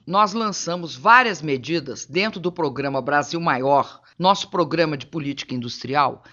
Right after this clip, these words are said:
para fortalecer e ampliar a indústria de tecnologia da informação no nosso país. Uma das ações mais importantes do Brasil Maior é a redução do valor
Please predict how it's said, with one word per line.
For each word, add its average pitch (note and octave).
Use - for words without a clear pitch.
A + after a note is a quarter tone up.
para G3+
fortalecer G3+
e F#3
ampliar E3
a D#3+
indústria D#3
de D3+
tecnologia D3
da D3
informação C#3+
no F3+
nosso D3+
país. D3
Uma B3+
das F#3
ações E3
mais G3
importantes D3
do C#3+
Brasil B2+
Maior B2+
é A3+
a A#3
redução G#3+
do G3
valor D#3